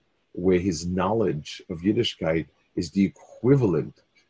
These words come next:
of a balabas in the fifties in an Orthodox synagogue. It's not gonna work. Um, th-, th-, in those days, that's the way things worked. People didn't know anything. The rabbi said this, the rabbi said that,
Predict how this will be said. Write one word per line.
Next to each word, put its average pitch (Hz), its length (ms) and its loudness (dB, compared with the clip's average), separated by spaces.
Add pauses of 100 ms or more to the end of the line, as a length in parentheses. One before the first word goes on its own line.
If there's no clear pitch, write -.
(120)
of 85 80 -6
a 90 80 2
balabas 82 560 0
in 90 60 -4
the 78 80 -4
fifties - 560 -6
in 71 80 -4
an 69 40 -6
Orthodox - 380 -6
synagogue. - 420 -8 (460)
It's - 80 -6
not 165 80 4
gonna 175 140 6
work. - 400 2 (520)
Um, 87 360 2 (280)
th-, 113 160 -2
th-, - 280 -2
in 127 100 0
those 156 240 8
days, 127 540 2 (600)
that's 110 220 2
the 135 60 4
way 135 40 4
things 143 240 4
worked. 143 360 4
People 113 260 -2
didn't 98 200 4
know 98 100 2
anything. 131 240 0
The 107 80 4
rabbi 92 260 4
said 85 240 -2
this, 165 220 4
the 180 80 2
rabbi 85 100 2
said 139 280 -6
that, 151 280 2